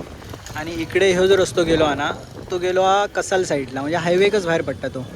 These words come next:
आणि इकडे सुकळवाड बस थांबा, म्हणजे, अ, एसटी स्टँड असा सुकळवाडचा. आणि बाजूकच एक मोठासा झाड असा आणि त्या झाडाखालीच ना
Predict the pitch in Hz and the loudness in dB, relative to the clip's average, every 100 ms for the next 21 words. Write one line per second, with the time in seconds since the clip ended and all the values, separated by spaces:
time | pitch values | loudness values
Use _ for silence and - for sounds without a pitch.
0 | - - 156 160 175 - 165 180 175 180 | -16 -10 -6 -2 -2 -2 -4 2 4 4
1 | 175 165 160 156 151 143 120 107 143 160 | 2 0 -2 -4 -4 -4 -8 -12 -6 -6
2 | - 170 156 156 165 165 - 196 - 170 | -6 -8 -4 -4 -4 -6 -4 -2 0 0
3 | 151 170 - 165 180 160 135 120 143 - | -2 -4 -8 -4 -2 -2 -4 -10 -14 -16
4 | - - - 151 151 156 165 175 170 170 | -16 -16 -14 -10 -6 -4 -4 -2 -2 -4
5 | 165 151 165 165 147 151 143 120 - 143 | -6 -4 -4 -6 -2 -2 -2 -6 -10 -8
6 | 151 151 156 185 175 180 156 | -6 -2 0 0 0 -2 -2